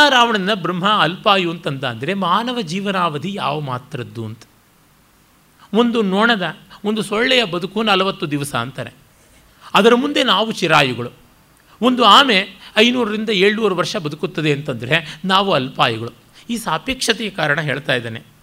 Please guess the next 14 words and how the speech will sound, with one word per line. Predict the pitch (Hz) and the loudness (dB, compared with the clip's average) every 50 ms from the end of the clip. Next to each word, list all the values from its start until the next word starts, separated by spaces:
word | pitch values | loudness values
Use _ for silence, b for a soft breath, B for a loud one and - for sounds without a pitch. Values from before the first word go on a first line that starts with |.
| _ B B B B B | _ B B B B B
ಹಾಗಾಗಿ | - 131 131 117 123 139 156 170 170 | -6 -6 -4 -2 -4 -4 -4 -2 -4
"ಅಹಂಕಾರವೆಂಬ | 135 127 170 220 247 233 - 208 185 175 160 151 131 127 120 120 156 | -2 -2 -2 -4 -6 -6 -4 -2 -2 -2 -2 -4 -6 -8 -10 -10 -10
ಶೃಂಗಾರವ | 160 - - 139 151 160 156 160 143 127 117 117 135 180 | -10 -10 -10 -10 -10 -8 -4 -4 -4 -4 -4 -6 -8 -8
ಮಾಣೆ", | 165 127 113 110 110 110 - - _ _ _ B B B B - | -8 -8 -8 -8 -10 -12 -14 -18 _ _ _ B B B B -6
ನನಗೆ | 185 185 196 175 | -4 -2 0 0
ಅಹಂಕಾರ | 156 - 175 220 247 202 - 214 208 190 | 0 0 0 -2 -2 -2 0 0 2 0
ಅನ್ನುವ | 175 160 156 180 175 | 0 -2 -4 -6 -6
ಮೇಕಪ್ | 139 131 151 160 - 180 180 - - | -6 -6 -6 -4 -4 -6 -6 -4 -4
ಬೇಡ, | 127 120 117 120 - - _ B B B B - | -4 -4 -4 -6 -10 -14 _ B B B B 0
ಆ | 151 139 | 2 2
ಲಿಪ್‌ಸ್ಟಿಕ್ಕು, | 135 143 151 151 - - 180 165 - - 160 160 170 165 B B B B B | 2 0 -2 -6 -8 -6 -6 -8 -6 -6 -6 -6 -6 -8 B B B B B
ಆ | - 147 147 | 2 2 2
ಹೇರ್ | 131 135 143 160 170 175 | 2 0 0 2 2 2
ಡೈ, | 156 147 151 147 147 160 170 170 | 0 0 -2 0 -2 -2 -2 -4